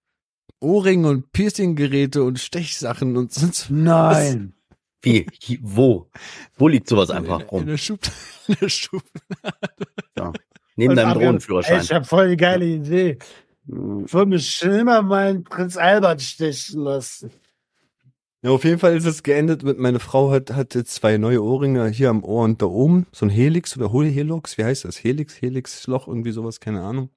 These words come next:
Speaker 3: Ohrloch?
Speaker 1: Andere haben auch noch ein paar Löcher gemacht und
Speaker 3: Laber, ja.
Speaker 1: Ich hab mir ein Nasenpiercing gestochen sogar.
Speaker 3: <laughs> Schuh!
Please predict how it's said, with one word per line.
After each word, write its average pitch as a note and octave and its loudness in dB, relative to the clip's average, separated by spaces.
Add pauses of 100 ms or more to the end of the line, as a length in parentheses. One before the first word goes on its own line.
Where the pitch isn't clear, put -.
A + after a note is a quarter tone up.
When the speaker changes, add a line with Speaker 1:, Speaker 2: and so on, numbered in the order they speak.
(120)
Speaker 3:
Ohrloch? D3+ 2 (720)
Speaker 1:
Andere A2 -2
haben A2+ -2
auch G#2+ -4
noch D3 -4
ein - -20
paar D3+ -8
Löcher D3+ -4
gemacht C#3+ -4
und A2+ -14 (2500)
Speaker 3:
Laber, B2 -2
ja. B2 0 (320)
Speaker 1:
Ich G#2+ -14
hab B2 -6
mir A#2+ -4
ein A#2+ 0
Nasenpiercing A#2 -4
gestochen E2+ -14
sogar. E2+ -14
Speaker 3:
<laughs> E3 6
Schuh! E4 6